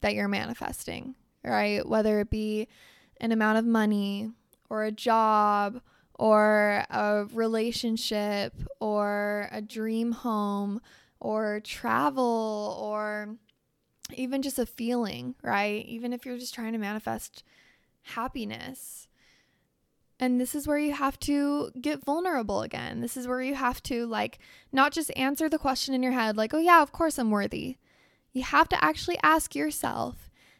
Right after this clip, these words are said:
"Is there any part of me that kind of feels like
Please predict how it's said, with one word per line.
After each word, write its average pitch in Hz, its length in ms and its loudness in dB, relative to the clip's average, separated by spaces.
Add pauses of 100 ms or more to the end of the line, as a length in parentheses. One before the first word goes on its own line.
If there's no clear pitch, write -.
(120)
"Is 302 280 2
there 302 260 2
any 294 420 0
part - 680 0 (400)
of 262 240 4
me 240 440 -4 (1400)
that 247 320 4
kind 233 400 0
of 262 100 0
feels 220 360 -2
like 233 200 -2